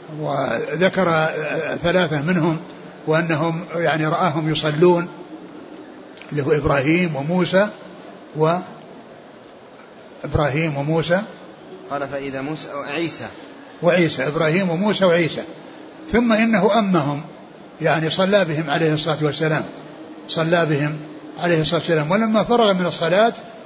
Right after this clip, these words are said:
Speaker 1: قيل له: "هذا مالك خازن النار، سلم عليه". قال: "فبدأني بالسلام"،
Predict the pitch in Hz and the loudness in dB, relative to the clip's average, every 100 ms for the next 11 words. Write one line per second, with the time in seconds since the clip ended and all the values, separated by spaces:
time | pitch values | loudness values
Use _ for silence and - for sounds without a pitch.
0 | - 233 226 196 175 190 160 180 175 175 | -8 0 2 4 4 4 4 2 2 2
1 | 175 151 - 170 160 160 156 214 226 - | 2 2 -2 -2 0 0 0 2 2 0
2 | - - - 190 175 156 165 160 143 - | -12 -10 0 2 2 0 2 2 0 -6
3 | - - 196 175 180 214 202 180 190 175 | -8 0 2 2 4 4 4 2 2 0
4 | - 160 151 | 0 2 0